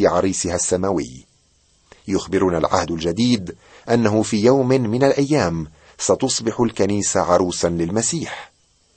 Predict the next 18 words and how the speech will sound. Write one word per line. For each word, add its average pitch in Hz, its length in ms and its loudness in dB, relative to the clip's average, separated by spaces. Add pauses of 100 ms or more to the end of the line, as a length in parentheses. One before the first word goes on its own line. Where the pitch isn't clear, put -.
(240)
هكذا 95 440 4
تربح 90 420 2
الكنيسة 92 540 0
اليوم 95 480 2 (260)
بالروح 110 460 2
القدس 107 600 -2 (240)
المرسل 92 720 2
من 87 160 -2
عند 87 220 -2
الآب 82 400 -4 (120)
والابن. 110 500 -2 (960)
روح 143 260 0
الله 160 440 4 (260)
هو 151 160 4
تماماً 156 500 4
مثل 131 480 0
خادم 135 500 2
إبراهيم 120 640 -4